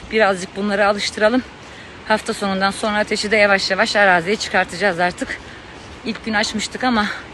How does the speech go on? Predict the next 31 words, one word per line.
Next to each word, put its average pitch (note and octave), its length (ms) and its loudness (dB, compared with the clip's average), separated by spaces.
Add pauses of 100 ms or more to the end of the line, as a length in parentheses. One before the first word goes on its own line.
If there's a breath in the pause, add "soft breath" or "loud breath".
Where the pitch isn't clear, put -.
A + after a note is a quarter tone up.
(460 loud breath)
köyde G3 240 -2
insan G#3+ 280 -2
olunca A3+ 400 4 (200)
hayvanların G#3 540 0
ilk A3 200 -2
araziye G#3+ 360 4
çıktığı - 360 -6
zaman A3 340 0
da B3+ 120 2 (420 loud breath)
kontrolü A3 420 -2
daha A3+ 200 4
zor G3 140 2
oluyor. F#3+ 360 2 (560 loud breath)
O A3+ 100 4
yüzden A3 300 0 (140)
ateşin G3+ 340 -4
içeride F#3+ 360 -2
kalması F#3 460 -2
herkes F#3+ 380 0
için A#3+ 200 -2
daha F#3 160 2
sağlıklı D#3+ 460 -4
şu - 200 -6
anda. F#3 280 0 (760 loud breath)
İniyoruz B3+ 420 4
bakalım G#3 360 0
arazide F#3+ 560 2 (100)
otlayacaklar G3 720 -2
mı, F3+ 180 -2
ne F#3 60 0
yapacaklar? F3+ 640 0